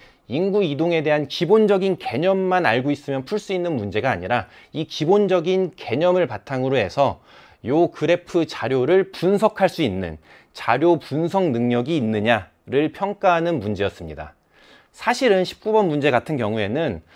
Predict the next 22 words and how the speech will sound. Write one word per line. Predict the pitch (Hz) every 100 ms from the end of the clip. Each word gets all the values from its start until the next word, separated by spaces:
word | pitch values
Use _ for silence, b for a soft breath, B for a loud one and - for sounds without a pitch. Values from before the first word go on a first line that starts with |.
| b -
어, | 90 95
우리 | 143
친구들이 | - 208 196 175 147
한두 | 214 220 220
번씩은 | 202 180 170 170 -
봤을 | - 135 - 196 202
만한 | 180 160 156 151
자료입니다. | - 107 113 87 80 80 80 78 _
그렇게 | 110 110 - 95 131 160 b -
희소성이 | - 214 - 185 165
높은 | 123 131 - 220
자료는 | 170 135 151 139
아니기 | 104 113 113
때문에 | 143 139 123 175 110 78 B B -
이 | 170
문제가 | 131 156 160 160
어렵지 | 110 123 160 - _ - 143
않게 | 113 127 156
느낀 | 113 - 135
친구들도 | 131 196 190 175 165 143
있을 | 101 139
겁니다. | 131 92 82 82